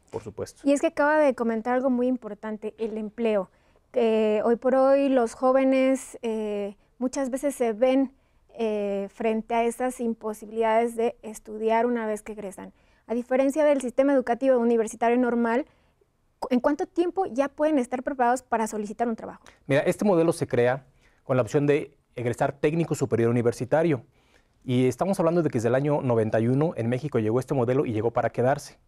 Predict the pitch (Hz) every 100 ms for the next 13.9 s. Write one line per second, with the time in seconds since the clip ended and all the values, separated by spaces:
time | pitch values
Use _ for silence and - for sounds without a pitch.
0 | _ - 202 226 - 135 131 147 185 190
1 | 143 147 147 143 143 147 147 - 143 151
2 | 143 123 - 135 139 151 139 120 - 175
3 | - 123 _ _ _ _ - 120 - 123
4 | 143 143 170 165 - _ 131 110 113 113
5 | 110 107 - _ - - 127 131 - 165
6 | 180 180 170 151 147 143 143 139 - _
7 | _ - 123 117 - 131 123 117 131 147
8 | 127 160 - _ _ - 117 120 135 135
9 | 131 127 135 - - 113 117 123 - 117
10 | 117 123 127 117 123 123 117 110 - 113
11 | - 107 104 - 104 117 143 147 120 -
12 | _ _ - 123 - 151 175 170 - -
13 | 113 123 123 123 131 131 180 190 139